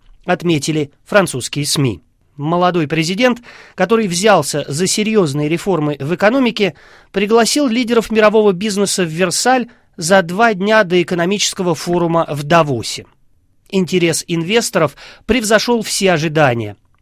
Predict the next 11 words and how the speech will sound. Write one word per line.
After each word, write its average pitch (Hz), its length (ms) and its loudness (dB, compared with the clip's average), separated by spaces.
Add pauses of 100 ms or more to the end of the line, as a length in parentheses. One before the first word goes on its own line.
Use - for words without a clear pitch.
(180)
В - 80 -14
саммите 156 720 2
«Выбери 156 460 0
Францию» 226 640 2 (320)
приняли 247 320 0
участие 226 500 0
директора 202 520 2
ста 214 340 4
сорока 190 520 4
мультинациональных 160 1080 2
корпораций. 143 800 0